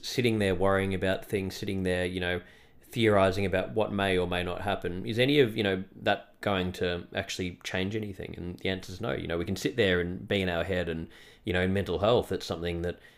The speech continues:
you know, such a big thing with anxiety and, you know, but it's not, it's, if you use logic, well, that's not gonna change anything. But I actually, what are the things I can change? And we're, you know, we're living in such uncertainty in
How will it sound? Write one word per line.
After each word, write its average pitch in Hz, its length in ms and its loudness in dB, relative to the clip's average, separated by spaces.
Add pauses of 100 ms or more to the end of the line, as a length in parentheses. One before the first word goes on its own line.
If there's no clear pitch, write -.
(160)
you 92 80 -4
know, 87 120 2
such - 320 -4
a 98 40 -4
big 90 260 -8
thing 110 360 -6
with 80 140 -6
anxiety 87 600 -2
and, 78 240 -8
you 85 60 -8
know, 82 220 -6 (320)
but 113 100 2
it's 123 140 -8
not, 127 320 2
it's, - 200 -6
if 131 160 -4
you 135 60 0
use 139 320 2
logic, 113 500 2
well, 92 440 2
that's 131 180 4
not 135 100 6
gonna 113 140 4
change 90 300 0
anything. 85 400 -6 (320)
But - 320 4
I 110 120 4
actually, 107 540 0
what 120 260 6
are 104 180 8
the 113 100 2
things 98 480 -4
I 107 80 0
can 101 140 -4
change? 135 220 0
And 101 80 0
we're, 110 100 6
you 120 120 2
know, 101 100 4
we're 107 100 6
living 107 260 0
in 92 100 0
such - 240 -2
uncertainty 98 680 0
in 87 180 -6